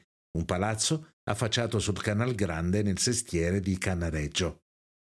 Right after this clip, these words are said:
Fu poi acquisita dal Museo Civico Correr e da esso fu ceduto al Museo Archeologico di Venezia.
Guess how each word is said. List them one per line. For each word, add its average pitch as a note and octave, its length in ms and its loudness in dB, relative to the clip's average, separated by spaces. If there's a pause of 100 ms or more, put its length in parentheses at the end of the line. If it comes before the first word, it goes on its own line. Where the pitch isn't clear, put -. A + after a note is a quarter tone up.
(260)
Fu G#2 160 0
poi A2+ 340 2
acquisita A2 580 2
dal G2 180 2
Museo G2 440 2
Civico F#2+ 480 2
Correr G2+ 800 0
e G2 140 0
da A2 120 2
esso G#2 420 2
fu C3+ 140 -2
ceduto A2 420 2
al A2 100 2
Museo F#2 400 2
Archeologico G2+ 720 0
di G#2+ 140 4
Venezia. D#2+ 640 -2